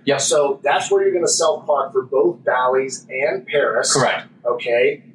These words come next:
Speaker 2: But that's how you wanna enter through there because nobody knows to enter through there.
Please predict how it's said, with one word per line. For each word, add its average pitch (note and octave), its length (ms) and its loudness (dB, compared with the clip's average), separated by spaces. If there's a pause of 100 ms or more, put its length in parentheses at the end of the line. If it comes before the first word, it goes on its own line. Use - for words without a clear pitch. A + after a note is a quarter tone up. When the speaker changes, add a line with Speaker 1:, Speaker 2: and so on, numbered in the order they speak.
Speaker 2:
But C#3 200 -2
that's D3+ 240 0
how E3 180 0
you D#3+ 140 -6
wanna C#3+ 260 0 (100)
enter E3+ 420 -4
through G3 280 -2
there C3+ 300 0
because B2+ 440 -6
nobody F3 380 0
knows F3+ 320 0
to - 80 -4
enter - 360 -14
through F#4+ 280 -16
there. - 340 -2